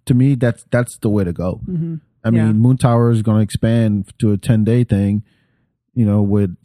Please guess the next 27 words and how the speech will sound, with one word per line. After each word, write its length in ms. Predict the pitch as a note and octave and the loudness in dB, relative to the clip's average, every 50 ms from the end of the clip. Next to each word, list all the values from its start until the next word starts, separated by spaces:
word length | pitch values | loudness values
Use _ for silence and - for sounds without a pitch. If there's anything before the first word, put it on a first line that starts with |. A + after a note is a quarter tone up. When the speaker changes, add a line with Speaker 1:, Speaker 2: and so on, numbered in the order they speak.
| G#2 - - | -14 -8 -2
Speaker 1:
uh, 200 | A2 A2 G#2 G#2 | 0 0 0 0
Just 260 | F#2+ G#2+ G#2 - - | 0 -2 -4 -4 -4
for 120 | - F2 | -6 -4
Laughs. 420 | G2+ A#2 B2+ B2+ A2 G2+ G2 - - | -2 0 0 0 0 0 -4 -4 -2
I 40 | |
don't 140 | A2 A#2+ A#2 | -2 0 2
know 80 | A2+ A2 | 2 2
what 120 | G#2+ G2 | 0 0
that 100 | G2 F#2 | 0 0
looks 260 | F#2+ G#2+ B2 - - | 0 0 -2 -2 -2
like, 280 | - F#2 F#2 G#2 A2 G#2+ _ - | -4 -2 -2 -2 -4 -4 _ -12
Speaker 2:
Yeah. 200 | - E3+ - - | -10 -6 -2 0
Speaker 1:
but 160 | A2 G#2+ F#2 | 0 0 0
if 160 | A2 A2+ - | -2 -2 -2
it 100 | A2+ A2 G2+ | -2 -2 -2
gets 340 | F#2+ A2 G#2 F2 - - - | -2 -2 -4 -4 -6 -16 -18
bigger, 380 | A#2+ F#2+ - B2 C3+ A#2+ G#2 F#2+ | -14 -6 -2 0 0 0 0 0
I 40 | |
don't 80 | A#2 C3+ | 0 2
know 60 | D3+ | 2
how 60 | E3 | 0
you 140 | D#3+ D3+ D3 | 0 -2 -2
can 120 | - - A#2+ | -2 -2 -2
have 140 | A2+ G2+ - | -2 -2 -4
ten 280 | - - - A#2+ A2+ G#2 | -6 -4 -2 -2 -2 0
days 400 | G2 G2+ G#2+ G2+ F#2+ - - G#2+ | -2 -2 -2 -2 -4 -6 -8 -12
of 340 | - - F#2+ F#2+ F#2 - _ | -10 -8 -6 -6 -6 -10 _